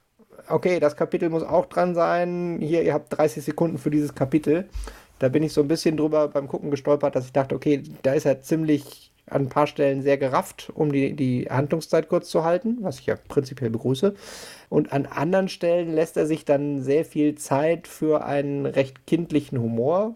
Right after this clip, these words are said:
was bei einem Kinderfilm auch sein darf. Als Beispiel ist mir da tatsächlich hier das, das, äh, mandalaische Essen, ähm, für den kurzen Ekeleffekt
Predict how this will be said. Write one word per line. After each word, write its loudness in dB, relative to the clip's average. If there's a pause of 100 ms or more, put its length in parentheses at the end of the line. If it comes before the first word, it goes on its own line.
(140)
was -4
bei -2
einem -2
Kinderfilm -2
auch -6
sein 0
darf. 0 (460)
Als 0
Beispiel 0
ist -2
mir 2
da 0
tatsächlich 0
hier 0
das, -2
das, 0
äh, 0 (420)
mandalaische 0
Essen, 0
ähm, 0 (380)
für 2
den 0
kurzen 0
Ekeleffekt 0